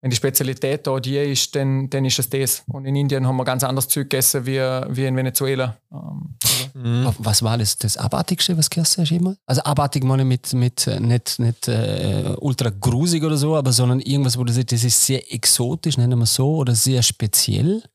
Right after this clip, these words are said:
Speaker 1: Bin mir gerne sicher, wo das war, Krokodilfleisch. Ist echt so exotisch gewesen.
Speaker 3: Das ist aber nicht, nicht so
Speaker 2: Okay.
Speaker 1: Ist ganz, ist einfach dunkles Fleisch. Also ganz ein dunkles.
Speaker 3: Ist geil.
Speaker 1: Ja. Mm.
Speaker 3: Von, von der Konsistenz
Speaker 1: Ah,
Speaker 3: her?
Speaker 1: was? Na ja, halt, ähm,
Speaker 3: Nicht so.
Speaker 1: du, wie so wild.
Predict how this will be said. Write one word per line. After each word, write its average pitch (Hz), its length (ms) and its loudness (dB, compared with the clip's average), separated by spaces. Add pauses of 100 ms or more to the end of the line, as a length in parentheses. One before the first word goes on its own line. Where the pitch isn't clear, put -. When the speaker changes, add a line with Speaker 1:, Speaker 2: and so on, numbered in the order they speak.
(300)
Speaker 1:
Bin 143 100 -4
mir 139 80 0
gerne 131 240 0
sicher, 131 220 0
wo 135 60 -2
das 123 180 0
war, 147 180 0 (100)
Krokodilfleisch. 151 1000 -2 (360)
Ist 139 180 -2
echt 143 220 -2
so 147 140 -2
exotisch 147 400 -2
gewesen. - 160 -4
Speaker 3:
Das 120 120 2
ist 123 40 2
aber 117 120 2
nicht, 127 180 -2
nicht 131 200 -2
so 127 80 0
Speaker 2:
Okay. 123 380 2
Speaker 1:
Ist - 100 -10
ganz, 135 200 0
ist 143 80 0
einfach 139 160 -2
dunkles 139 260 0
Fleisch. - 320 -2 (240)
Also 135 160 -6
ganz 135 220 0
ein 135 60 0
dunkles. 131 320 0
Speaker 3:
Ist 123 40 -4
geil. 143 460 0
Speaker 1:
Ja. 139 300 0
Mm. 117 420 -4 (1000)
Speaker 3:
Von, - 240 -2
von - 180 -2
der 117 120 0
Konsistenz 127 440 0
Speaker 1:
Ah, 139 40 -2
Speaker 3:
her? 123 80 -4
Speaker 1:
was? 131 220 0
Na 131 160 0
ja, 135 200 -2
halt, 127 380 -4 (120)
ähm, 67 300 0
Speaker 3:
Nicht - 140 0
so. 110 160 0
Speaker 1:
du, 107 120 2
wie 147 100 2
so 139 120 0
wild. 139 300 -4